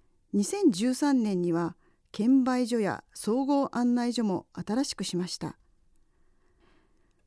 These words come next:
来館者の皆様を気持ちよくお迎えできるよう、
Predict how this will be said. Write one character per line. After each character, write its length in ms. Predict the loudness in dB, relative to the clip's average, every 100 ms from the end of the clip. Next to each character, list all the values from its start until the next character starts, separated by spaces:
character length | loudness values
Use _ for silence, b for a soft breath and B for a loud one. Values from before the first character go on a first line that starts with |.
| _
来 240 | -4 -2 0
館 240 | 0 -2
者 140 | 0 0
の 100 | 2
皆 220 | 0 0
様 360 | -2 -4 -2 -2
を 200 | -4 -6 _
気 120 | -4
持 160 | 0 0
ち 160 | 0
よ 140 | -2 0
く 160 | 0 -2 0
お 40 |
迎 320 | 0 0 -2
え 60 | -2
で 120 | -2
き 140 | -4
る 120 | -4 -2
よ 300 | -2 -4
う、 60 | -8